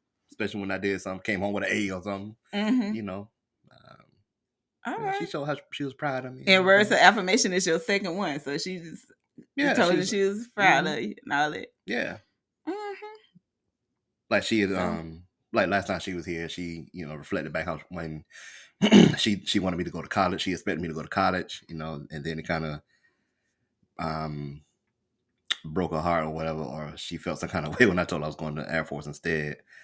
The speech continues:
Speaker 1: So she, she always felt I was this smart person, you know what I'm saying? And she, she didn't just, um, reveal that.
Speaker 2: Well, you did go
Speaker 1: She
Speaker 2: to the
Speaker 1: didn't
Speaker 2: Geek
Speaker 1: just re-
Speaker 2: Force.
Speaker 1: <laughs> She didn't just reveal that to me when she was here last month, but growing up a lot, she would tell me,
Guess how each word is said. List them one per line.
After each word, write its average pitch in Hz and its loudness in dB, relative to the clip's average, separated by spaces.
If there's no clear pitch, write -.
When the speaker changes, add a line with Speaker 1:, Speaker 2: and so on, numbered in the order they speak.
Speaker 1:
So 80 -6
she, 87 -2
she - 2
always 87 4
felt 87 0
I 82 2
was 82 -2
this 82 -4
smart 87 0
person, 85 -2
you 87 -4
know 82 -4
what 80 -6
I'm - -16
saying? 82 -2
And 87 -4
she, 101 0
she 147 10
didn't 135 10
just, 104 2
um, 85 2
reveal 98 4
that. 196 6
Speaker 2:
Well, 254 8
you 277 6
did 285 4
go 240 10
Speaker 1:
She 247 12
Speaker 2:
to - 10
the - -
Speaker 1:
didn't 233 6
Speaker 2:
Geek 240 8
Speaker 1:
just 226 6
re- - 6
Speaker 2:
Force. 202 -2
Speaker 1:
<laughs> - 6
She 143 6
didn't 139 8
just 120 4
reveal 117 8
that 101 4
to 104 2
me 95 0
when 90 -4
she - 0
was 90 -4
here 92 0
last 92 -2
month, 87 -6
but 80 -8
growing 90 0
up 92 -4
a 76 -12
lot, 76 -10
she - -12
would 71 -16
tell 73 -10
me, 71 -20